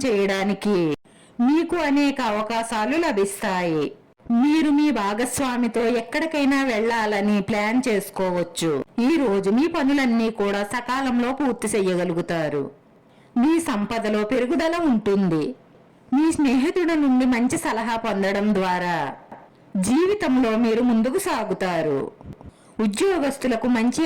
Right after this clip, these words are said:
అవకాశాలు లభిస్తాయి. ఈ రోజు కొన్ని పనుల నిమిత్తం పిల్లలతో ప్రయాణం ఆహ్లాదకరంగా ఉంటుంది. మీ స్నేహం ప్రేమబంధంగా మారే అవకాశాలు ఎక్కువగా గోచరిస్తున్నాయి.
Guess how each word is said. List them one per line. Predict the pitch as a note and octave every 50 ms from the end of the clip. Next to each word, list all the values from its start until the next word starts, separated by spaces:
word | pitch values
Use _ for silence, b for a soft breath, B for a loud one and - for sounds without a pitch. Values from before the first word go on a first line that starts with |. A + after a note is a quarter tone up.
| C#4
అవకాశాలు | A#3 G#3 G#3 G#3 G#3+ G#3 G#3 G#3 A3+ G#3 G#3+ B3 D4 E4
లభిస్తాయి. | D#4 B3+ G3 F#3+ F#3+ - - G#3+ F3+ E3 E3 D#3 D3 C#3+ C#3 C#3 - - _ _ -
ఈ | - C#4
రోజు | C#4+ A3 G#3 G3+ F3+ G3 G#3+ G#3 G#3+
కొన్ని | F4 C#4+ F4 F4+ - -
పనుల | C#4+ A#3 A3+ B3 D4 D4+ D4+ C4+
నిమిత్తం | C4 A#3 A3+ A3 - - A3+ A#3 A#3 A3+
పిల్లలతో | B3+ B3 B3+ D4 D#4+ E4 E4 E4 E4+ E4 E4 E4
ప్రయాణం | D#4 B3+ A3 A3 G#3 G3+ G#3 A3 A3+ A3 G3+ G#3
ఆహ్లాదకరంగా | A#3 A#3+ C#4 D#4+ E4 E4 D#4 D#4 C4 B3 A3+ A3+ A3 G#3+ G#3+ A3+ C#4 D#4+ E4+ D4+
ఉంటుంది. | A#3+ - - G3+ F#3 F#3 F3+ D#3+ D#3 D3 C3+ C#3 C3+ - - - - - - _ - - - - - A#3 A3+
మీ | D4 E4 E4+ D#4+ -
స్నేహం | D4+ C#4 A3+ A#3 C#4+ B3+ B3+ D#4 D#4 C#4+ -
ప్రేమబంధంగా | C4+ B3 A#3 D4+ D#4+ E4+ E4+ E4+ D#4+ D4 C#4 C#4+ C4+ B3+ B3 B3 B3 A#3+ B3
మారే | B3 B3 A#3+ B3 C4 B3+ A#3+ G3+
అవకాశాలు | G3+ G#3 G#3 A#3 G#3+ G#3+ G#3+ G#3 G3+ G#3 B3+ D4 D#4 C4
ఎక్కువగా | - - G#3 G3+ G#3 G3+ G#3+ A#3 C#4+ C#4
గోచరిస్తున్నాయి. | D4+ A3+ G3+ G#3 G#3 F#3+ F#3 F#3 F#3 - - F#3+ F3 E3+ E3+ E3+ E3 D#3+ D3+ C#3+ C#3 B2+